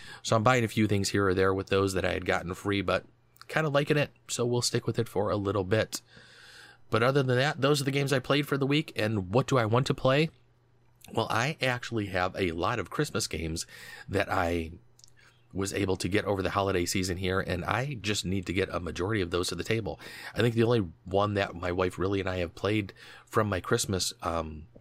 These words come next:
you know, haul has been the Tyrants of the Underdark game. So we have a stack of games that we need to play. So now that we actually have the shelving up and we're trying to get the house put back in order, um, we're gonna be able to spend some time getting some of these games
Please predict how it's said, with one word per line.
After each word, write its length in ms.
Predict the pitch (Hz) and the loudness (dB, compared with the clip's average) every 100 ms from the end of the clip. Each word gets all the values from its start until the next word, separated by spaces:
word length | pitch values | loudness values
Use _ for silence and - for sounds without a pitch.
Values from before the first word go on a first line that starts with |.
| - _ - - - - - - | -20 _ -18 -18 -20 -20 -20 -4
you 80 | 95 | 0
know, 140 | 85 | 0
haul 380 | 80 117 123 120 | 4 4 4 0
has 300 | 98 95 87 | 2 0 0
been 480 | 85 107 127 120 98 | -2 2 2 2 -2
the 140 | 87 | -4
Tyrants 360 | 90 98 92 85 | -2 -2 -2 -2
of 60 | 87 | 0
the 80 | |
Underdark 380 | 87 90 87 82 | 0 2 2 0
game. 220 | - 82 | -2 -2
So 220 | 82 95 87 | 0 0 0
we 220 | 92 127 | 0 0
have 180 | 123 101 | 0 0
a 40 | |
stack 380 | - 107 113 117 | 0 0 -2 -2
of 80 | 92 | -4
games 240 | 85 85 | -4 -4
that 140 | 87 | -6
we 100 | 87 | -6
need 140 | 87 85 | -4 -4
to 40 | |
play. 360 | 82 85 85 85 - - - - | -4 -2 -2 -4 -12 -18 -18 -4
So 160 | - | 0
now 160 | 90 113 | 2 2
that 180 | 123 107 | 0 0
we 80 | 107 | 0
actually 280 | 104 98 | 0 -2
have 260 | 98 92 80 | 0 -2 -4
the 100 | 78 | -4
shelving 420 | - 123 127 131 | 0 0 2 2
up 240 | 131 135 - - - - - | 2 0 -6 -20 -20 -20 -4
and 280 | 92 90 90 | -2 0 0
we're 160 | 87 | -2
trying 380 | 90 - 98 98 | -2 -2 0 0
to 60 | 92 | -2
get 120 | 92 | -2
the 60 | |
house 300 | - 104 110 - - 85 - | 0 0 0 -4 -10 -14 -6
put 200 | - 117 | -2 0
back 240 | 104 101 - | 0 0 0
in 100 | 92 | 0
order, 500 | 98 113 123 131 - - - - - | 2 2 2 -4 -8 -18 -20 -16 -6
um, 240 | 92 90 | -2 0
we're 140 | 92 | 0
gonna 100 | 101 | 0
be 80 | 104 | 2
able 140 | 107 107 | 2 2
to 80 | |
spend 280 | 104 - 117 | 0 -2 -2
some 200 | - 110 | 0 -2
time 380 | - 117 117 85 | -4 -6 -6 -4
getting 200 | 110 104 | -2 -2
some 160 | 120 113 | -2 0
of 60 | |
these 180 | 110 104 | 0 0
games 320 | 113 113 104 | 0 0 -2